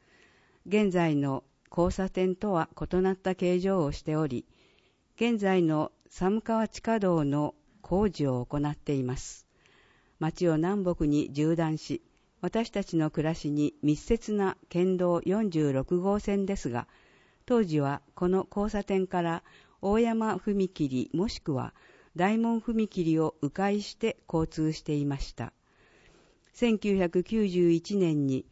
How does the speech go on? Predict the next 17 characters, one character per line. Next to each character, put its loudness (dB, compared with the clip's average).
寒 0
川 -2
地 -16
下 -4
道 2
が 0
開 -2
通 -2
し、 -6
町 0
を 4
南 2
北 -2
に 2
つ -4
な 2
ぐ -2